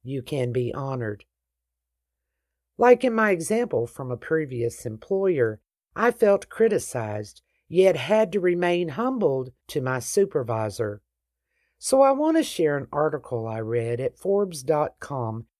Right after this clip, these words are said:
written by a man named Jeff Boss,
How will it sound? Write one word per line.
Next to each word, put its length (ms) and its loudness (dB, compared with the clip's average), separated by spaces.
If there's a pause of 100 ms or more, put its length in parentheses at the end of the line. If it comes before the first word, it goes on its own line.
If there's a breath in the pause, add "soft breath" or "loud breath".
(180)
written 440 8
by 220 2
a 60 0
man 380 -4
named 340 -4
Jeff 340 -2
Boss, 640 -4